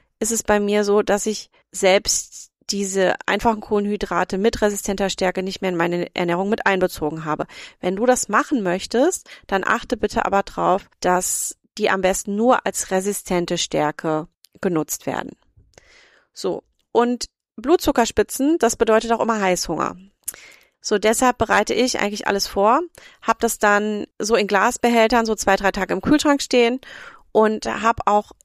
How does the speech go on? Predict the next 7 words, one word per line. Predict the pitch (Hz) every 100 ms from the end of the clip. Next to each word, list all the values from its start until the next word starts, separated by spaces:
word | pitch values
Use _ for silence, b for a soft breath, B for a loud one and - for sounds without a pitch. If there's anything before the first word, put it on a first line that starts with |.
| _
immer | 208 214 208 208 220 _
Salat, | - 180 180 208 208 208 - - -
eine | 190
Auswahl | 190 196 196
an | - 185 180 180 - _
frischem | - - 226 226
Gemüse, | 220 226 233 226 214 214 214